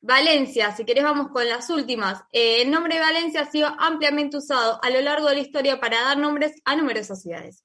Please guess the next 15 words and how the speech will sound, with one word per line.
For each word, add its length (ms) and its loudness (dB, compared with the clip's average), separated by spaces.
Podemos 260 0
encontrar 420 2
Valencia 600 0
en 480 -2
Argentina, 720 0
Brasil, 580 -4
Colombia, 720 0
Ecuador, 680 2
Estados 520 0
Unidos, 560 0
Filipinas, 800 0
Francia, 540 0
México, 640 -2
Portugal, 640 2
Trinidad, 540 0